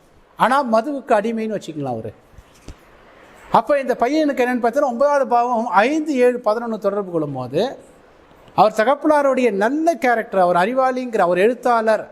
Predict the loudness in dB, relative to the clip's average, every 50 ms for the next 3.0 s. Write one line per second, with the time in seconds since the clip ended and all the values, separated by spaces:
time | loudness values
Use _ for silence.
0 | -18 -14 -8 -6 -4 -4 -4 -2 0 0 0 2 2 2 2 2 2 0 -2 -2
1 | -4 -4 -4 -4 -4 -4 -4 -6 -6 -8 -8 -6 -6 -4 0 2 2 4 4 2
2 | 2 0 -2 -2 -4 -4 -4 -2 -2 -2 -4 -4 -4 -2 -2 0 -2 -2 -4 -6